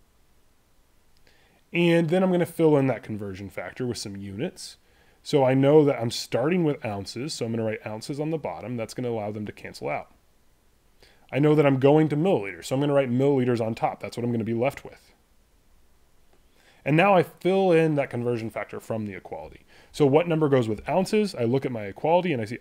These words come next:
ah, one goes with my ounces. And then I say, "Oh, what number goes with my milliliters?"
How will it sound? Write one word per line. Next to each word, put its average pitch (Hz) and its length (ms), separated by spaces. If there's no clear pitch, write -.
ah, 147 300
one 127 540
goes 110 160
with 107 120
my 107 140
ounces. - 460
And 135 100
then 143 60
I 143 40
say, 151 240
"Oh, 185 120
what 151 240
number 151 280
goes 123 220
with 143 80
my 156 100
milliliters?" 117 640